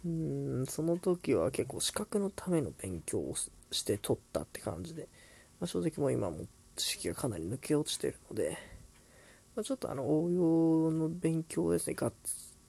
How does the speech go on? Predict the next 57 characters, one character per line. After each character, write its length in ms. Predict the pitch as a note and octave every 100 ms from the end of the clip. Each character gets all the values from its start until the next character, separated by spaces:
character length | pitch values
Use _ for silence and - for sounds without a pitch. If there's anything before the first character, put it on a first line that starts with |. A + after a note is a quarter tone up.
| -
つ 180 | - E3+
り 100 | -
や 100 | G#2
っ 20 |
て、 360 | G2+ - F2+ F2 - - - - - -
ま 80 | F3
あ、 20 |
ち 80 | D3+
ゃ 40 | C#3+
ん 40 |
と 280 | - D3 D#3+ - - - - - - -
知 140 | -
識 240 | - A3+ G3+
と 140 | C#3+
し 100 | C#3+
て 80 | C#3+
理 140 | D3+
解 260 | D#3+ E3 D#3+
で 140 | E3
き 160 | D3+ E3+
る 60 | E3
レ 100 | F3+
ベ 120 | F3
ル 40 |
ま 140 | E3+ D#3+
で 60 |
落 180 | - D#3
と 40 | F3
し 120 | -
込 160 | -
ん 100 | G3
だ 80 | F#3
上 140 | F#3 F#3+
で、 140 | F#3
な 140 | D3+ F3+
お 120 | F3
か 160 | -
つ、 240 | F#3+ - F#2+
あ 60 |
の、 260 | A2+ F#2+ - - - - - - - - -
試 160 | -
験 280 | - C3 G#2+ F#2 -
を 280 | E2 E2+ D2+ - - - - - - - -
や 100 | F#2
っ 40 | - -
て 220 | - D#2 B2+
取 220 | D#3 C3
れ 40 |
た 200 | - -
ら 120 | F2
な 520 | C2 D2+ F#2+ C3+ D3 -
と 120 | - -
思 180 | F2+
っ 0 | F2+
て 200 | - -
ま 160 | -
す。 320 | - - -